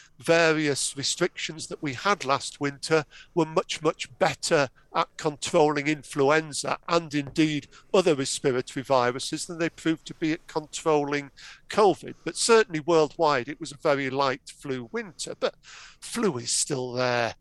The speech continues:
circulating at a low level. It's a, a disease that crosses between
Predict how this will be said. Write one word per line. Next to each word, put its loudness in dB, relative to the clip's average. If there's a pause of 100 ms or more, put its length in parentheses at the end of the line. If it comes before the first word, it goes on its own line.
(140)
circulating 0
at -6
a -6
low 2
level. 0 (200)
It's -6
a, 0
a -2
disease -4
that -14
crosses -4
between -6